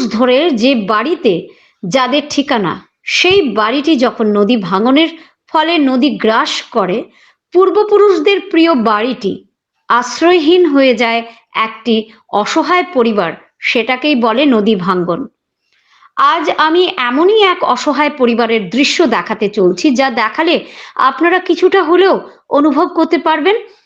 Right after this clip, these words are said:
নদী ভাঙ্গনের যন্ত্রণা। সরকার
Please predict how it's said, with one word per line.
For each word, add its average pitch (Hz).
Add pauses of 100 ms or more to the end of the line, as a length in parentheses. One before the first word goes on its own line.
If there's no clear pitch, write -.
(260)
নদী 311
ভাঙ্গনের 269
যন্ত্রণা। 190 (640)
সরকার 277